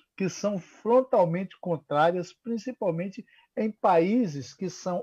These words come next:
acusados de serem responsáveis pela proliferação desse vírus. Então, é muito contraditório, é, o comportamento dessas pessoas, mas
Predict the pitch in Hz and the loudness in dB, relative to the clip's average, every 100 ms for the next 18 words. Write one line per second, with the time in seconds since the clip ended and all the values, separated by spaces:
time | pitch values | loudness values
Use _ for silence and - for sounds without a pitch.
0 | - 202 202 - 175 143 160 175 185 190 | -8 -8 -8 -6 -4 0 2 0 -4 -10
1 | 202 - 165 185 190 _ _ - 175 214 | -12 -6 -4 -4 -6 _ _ 0 0 0
2 | - 208 160 - 156 170 180 - - 190 | -6 -6 -6 -2 -2 -2 -6 -12 -6 -2
3 | 190 - - 233 233 170 190 156 139 165 | -2 -4 -4 -2 -2 -2 0 0 -2 -6
4 | 190 - _ _ 170 180 190 156 139 139 | -8 -8 _ _ -4 -2 -2 -6 -6 -6
5 | 175 165 214 370 - 240 208 185 180 190 | -8 -6 -8 -6 -4 -6 -6 -8 -6 -2
6 | 233 277 269 - 208 - 175 165 156 143 | 0 0 0 -6 -14 -8 -8 -4 -4 -6
7 | 139 143 156 160 165 - - _ - 165 | -10 -4 -2 -2 -6 -16 -20 _ 0 2
8 | 156 160 - 160 170 156 156 151 160 151 | 2 -2 -4 -2 2 0 0 -6 -6 -6
9 | 147 147 - 156 135 135 131 160 226 247 | -8 -8 -8 -8 -8 -10 -10 -6 -4 -4
10 | - | -6